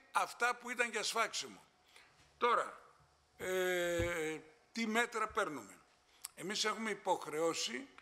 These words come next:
σε όλους τους κτηνοτρόφους, φωνάξαμε και τις οργανώσεις, η Ένωση εδώ το έβαλε και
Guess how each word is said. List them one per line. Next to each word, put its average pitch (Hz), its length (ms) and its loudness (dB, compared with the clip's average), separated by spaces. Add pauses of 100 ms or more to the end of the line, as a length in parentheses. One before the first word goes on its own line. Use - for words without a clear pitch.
(200)
σε - 220 -2
όλους 202 280 4
τους - 100 -2
κτηνοτρόφους, 170 680 0
φωνάξαμε 160 560 -4
και 202 160 -4
τις - 120 -8
οργανώσεις, 160 800 -4 (380)
η 151 260 0
Ένωση 170 400 0
εδώ 151 260 0
το - 120 0
έβαλε 151 320 0
και 113 340 -6